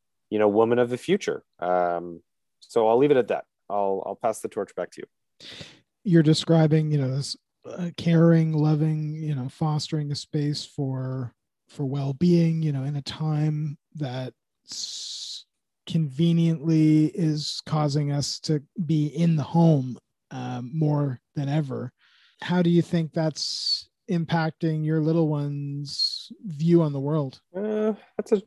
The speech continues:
Speaker 1: that's a, that's a good question. And I think, um,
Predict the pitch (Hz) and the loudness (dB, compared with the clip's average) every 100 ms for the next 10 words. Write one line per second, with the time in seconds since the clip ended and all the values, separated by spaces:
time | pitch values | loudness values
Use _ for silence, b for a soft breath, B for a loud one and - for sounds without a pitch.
0 | _ 180 175 175 165 156 147 131 151 - | _ 0 2 4 6 6 4 -2 -10 -4
1 | 131 120 - 131 - 131 - 90 92 98 | -4 -2 -4 0 4 2 2 -6 -4 -4
2 | 101 113 107 - - _ _ _ - 165 | -2 -2 -4 -8 -20 _ _ _ -2 0
3 | 170 175 170 | 2 2 2